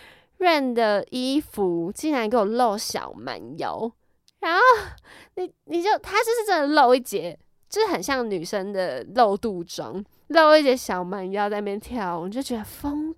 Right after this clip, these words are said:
掉，什么意思？然后M V的最后还有一个小彩蛋，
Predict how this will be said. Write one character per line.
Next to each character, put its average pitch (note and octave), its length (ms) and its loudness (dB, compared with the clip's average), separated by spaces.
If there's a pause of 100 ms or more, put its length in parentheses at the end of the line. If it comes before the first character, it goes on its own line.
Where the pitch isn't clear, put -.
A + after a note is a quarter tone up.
(120)
掉， D4 340 2
什 C#4 160 -4
么 C4 160 -4
意 E4 160 -2
思？ - 480 -8 (340)
然 C#4 140 0
后 - 60 -6
M A#3+ 200 2
V C4+ 100 0
的 A#3 120 4
最 A3+ 360 2
后 G#3+ 180 2
还 F#3+ 240 -2
有 - 60 -6
一 - 40 -8
个 E2+ 260 -6
小 C#3+ 360 0
彩 - 260 -6
蛋， G3+ 320 -8